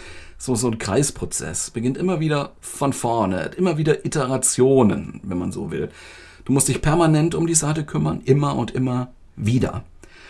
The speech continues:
Und deswegen brauchst du ein paar Kennzahlen, die gewinnst du aus einigen Tools.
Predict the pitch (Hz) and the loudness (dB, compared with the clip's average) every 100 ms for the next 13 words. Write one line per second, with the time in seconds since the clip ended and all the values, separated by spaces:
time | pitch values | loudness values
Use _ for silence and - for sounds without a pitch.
0 | - 104 117 147 147 143 127 - 131 123 | -6 0 0 2 2 2 0 0 2 2
1 | - 110 - 127 175 - 151 151 151 151 | 4 0 0 0 2 2 2 2 4 4
2 | 156 151 - 104 104 120 - 113 - 117 | 2 0 -4 0 4 4 2 0 0 2
3 | 107 98 135 143 156 156 - | 2 2 2 2 2 2 -2